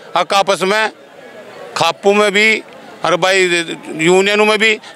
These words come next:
तोड़ फोड़ कर कर अपना म-, मतलब सिद्ध कर ले, ऐसा कुछ होने वाला नहीं है। किसान यूनियन मजबूत है, जो कि तो रहे और पहले भी चलती आ रही, आगे भी जो कि तो चलती रहेगी। आज यहाँ आपने देख भी लिया होगा,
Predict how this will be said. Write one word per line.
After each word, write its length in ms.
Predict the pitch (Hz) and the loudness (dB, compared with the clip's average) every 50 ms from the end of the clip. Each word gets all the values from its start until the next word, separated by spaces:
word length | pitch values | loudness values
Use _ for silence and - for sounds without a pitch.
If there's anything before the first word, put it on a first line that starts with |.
| - | 0
तोड़ 200 | - 190 214 220 | 2 2 4 4
फोड़ 200 | 180 190 202 180 | 4 2 2 2
कर 160 | 151 170 165 160 | 2 0 0 0
कर 140 | 180 202 | 0 0
अपना 220 | 190 170 180 180 170 | 0 0 0 0 0
म-, 200 | 160 165 170 156 | 2 0 0 0
मतलब 340 | 156 147 147 170 190 214 220 | -2 -2 0 -2 -2 -2 -4
सिद्ध 280 | - - 202 175 156 | -4 -4 -4 -2 -2
कर 140 | 127 131 107 | -2 -2 -2
ले, 140 | 107 101 95 - - - - - - - | -2 -2 -4 -4 -6 -18 -16 -14 -8 -4
ऐसा 260 | 151 170 180 151 196 202 | -2 -2 0 0 -2 -2
कुछ 220 | 185 214 190 156 | -2 -2 0 0
होने 160 | 170 147 139 | 0 0 0
वाला 220 | 139 131 131 135 135 | 0 0 0 0 0
नहीं 240 | 131 131 135 139 | 0 -2 0 0
है। 160 | 143 143 - - - - - - - - - - | -2 -4 -4 -6 -18 -20 -20 -20 -20 -16 -8 -4
किसान 360 | 170 151 - 175 170 185 185 | -4 -2 0 0 0 2 2
यूनियन 380 | 180 160 175 175 180 185 175 165 | 2 2 2 2 2 2 0 0
मजबूत 420 | 151 131 123 123 135 147 139 - | 0 0 0 0 0 0 0 0
है, 180 | 214 165 190 - - - - - - - | -2 -2 -4 -6 -12 -20 -20 -20 -14 -6
जो 160 | - 160 180 | -2 0 0
कि 120 | 165 165 175 | 0 0 0
तो 160 | 139 175 160 | 0 0 2
रहे 360 | 143 147 131 139 147 165 190 | 2 2 0 0 0 0 -2
और 180 | - - - 160 | -2 -4 -6 -6
पहले 340 | - - 185 165 156 156 170 | -4 -2 -2 -2 0 0 0
भी 140 | 170 175 | -2 -2
चलती 360 | 160 175 175 165 151 135 170 170 | -2 -2 -4 -4 -4 -4 -2 -2
आ 80 | 170 | 0
रही, 140 | 175 196 214 | 0 0 0
आगे 280 | 208 196 190 160 220 226 | 0 -2 0 -2 0 0
भी 100 | 240 220 | 0 0
जो 140 | 208 208 | 0 0
कि 120 | 175 180 180 | 0 0 -2
तो 100 | 151 175 | -2 -2
चलती 320 | 156 165 165 147 127 151 156 | -4 -4 -6 -4 -2 -2 -2
रहेगी। 360 | 151 147 151 147 185 208 233 - - - - - - | 0 0 0 0 -2 -2 -4 -6 -14 -16 -10 -4 0
आज 240 | 156 190 220 220 180 | 2 2 2 2 0
यहाँ 340 | 190 190 196 208 202 190 185 | -2 0 0 0 2 2 0
आपने 220 | 185 170 175 185 | 0 0 -2 -4
देख 260 | 170 165 175 170 139 | -2 0 -2 -2 -2
भी 100 | 151 151 | -2 -4
लिया 160 | 160 165 170 165 | -2 0 0 2
होगा, 320 | 160 165 160 160 196 | 2 2 2 2 0